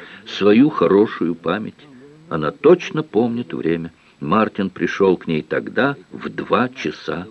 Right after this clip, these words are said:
ночи. Почему она это запомнила с такой точностью? Да потому что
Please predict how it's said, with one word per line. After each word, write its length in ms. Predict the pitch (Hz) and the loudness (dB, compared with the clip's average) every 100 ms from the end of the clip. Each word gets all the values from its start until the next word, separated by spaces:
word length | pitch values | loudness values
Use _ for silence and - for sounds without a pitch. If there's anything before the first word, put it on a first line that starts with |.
| - | -14
ночи. 480 | - 82 - - 107 107 _ _ _ - - - | -12 -10 -12 -14 -18 -20 _ _ _ -20 -18 -12
Почему 300 | - 107 107 | -4 2 4
она 180 | 107 107 | 4 2
это 180 | 107 | 2
запомнила 440 | 90 101 113 110 110 | 0 4 4 4 2
с 60 | |
такой 260 | - - 104 | 0 0 2
точностью? 580 | 175 185 - 220 - - _ _ _ _ | 4 2 0 -8 -10 -20 _ _ _ _
Да 120 | - - | -2 0
потому 240 | 107 127 | 2 2
что 320 | - 117 110 | 2 2 2